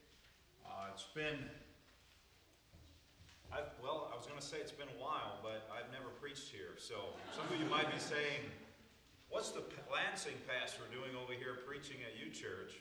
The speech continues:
But, uh, just a couple months ago, I transitioned into the conference office as personal ministries and evangelism director, taking the place of Jim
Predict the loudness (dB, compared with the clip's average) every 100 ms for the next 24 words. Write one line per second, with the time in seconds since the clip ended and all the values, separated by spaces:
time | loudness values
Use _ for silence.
0 | 0 2 2 -2 0 0 2 0 -2 0
1 | -2 0 -2 0 -2 0 2 4 4 2
2 | -2 -2 -2 -2 0 0 -2 -4 -4 -2
3 | -2 -2 -4 -2 -4 -4 -4 -6 -8 -16
4 | -18 -8 2 4 4 0 2 4 2 2
5 | -2 -4 -6 -8 -8 -8 -6 -6 -4 -4
6 | -2 -4 -4 -6 -4 -2 -2 -2 -4 -4
7 | -4 -6 -8 -12 -18 -20 -18 -6 0 0
8 | 0 -4 -6 -6 -6 -6 -6 -8 -4 -4
9 | -4 -6 -6